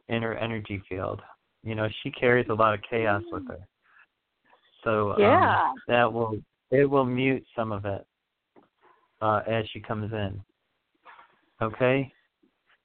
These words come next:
Speaker 1: I,
Speaker 2: Yeah.
Speaker 1: I hope that
Speaker 2: Okay.
Speaker 1: helps. Okay.
Speaker 2: Yeah, all that helps. Thanks a lot for taking my call.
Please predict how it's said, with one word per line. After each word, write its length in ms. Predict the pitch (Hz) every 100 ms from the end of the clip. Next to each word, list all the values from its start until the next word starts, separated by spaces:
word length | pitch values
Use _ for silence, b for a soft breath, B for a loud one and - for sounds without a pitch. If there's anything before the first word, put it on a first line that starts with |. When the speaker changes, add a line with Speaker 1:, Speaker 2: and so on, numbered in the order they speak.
| _
Speaker 1:
I, 40 | 196
Speaker 2:
Yeah. 680 | 202 196 226 196 190 185 190
Speaker 1:
I 100 | 208
hope 200 | 269 277
that 60 | 294
Speaker 2:
Okay. 100 | 208
Speaker 1:
helps. 220 | 202 - - _ _ _ _ _ _ _ _ _ _ B B
Okay. 160 | 123 302
Speaker 2:
Yeah, 220 | 370 339
all 200 | 320 349
that 220 | 349 339
helps. 380 | 330 349 285 - _ 311
Thanks 220 | 285 302
a 40 |
lot 240 | 285 285 294
for 80 | 277
taking 260 | 302 302
my 120 | 294 285
call. 420 | 294 240 226